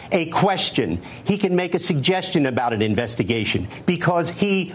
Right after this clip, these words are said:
runs them. And by the way, in the latest set to with the whistleblower, the Office of Legal Counsel has said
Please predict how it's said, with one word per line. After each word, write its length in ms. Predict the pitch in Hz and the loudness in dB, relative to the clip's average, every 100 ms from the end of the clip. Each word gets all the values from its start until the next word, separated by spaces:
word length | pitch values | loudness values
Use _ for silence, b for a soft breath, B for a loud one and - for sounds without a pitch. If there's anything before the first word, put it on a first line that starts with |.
| 143 | 2
runs 680 | 139 147 196 196 175 113 | 4 4 4 4 4 2
them. 440 | 143 123 101 82 82 B B B | 0 -2 -2 -2 -6 B B B
And 220 | 180 180 | -2 0
by 200 | 180 202 | 0 2
the 100 | 185 | 2
way, 400 | 180 160 101 101 - B B | 2 2 0 -2 -6 B B
in 160 | 175 | 2
the 80 | 175 | 2
latest 460 | 165 208 196 143 - | 2 2 2 0 0
set 260 | 156 135 | 0 -2
to 240 | - 147 139 | 0 2 4
with 320 | 139 147 - | 4 2 2
the 380 | 113 127 117 110 | 2 2 2 2
whistleblower, 1040 | 113 110 147 156 170 151 156 151 165 175 B B B | 2 2 4 2 0 2 2 4 2 0 B B B
the 120 | 170 | 2
Office 440 | 180 214 220 196 | 2 2 0 0
of 160 | 190 147 | 0 2
Legal 280 | 180 170 170 | 2 2 -2
Counsel 540 | 165 180 180 160 127 | -2 -2 0 0 0
has 240 | 117 139 120 | 0 0 0
said 560 | - 214 165 107 117 | 0 2 0 0 -2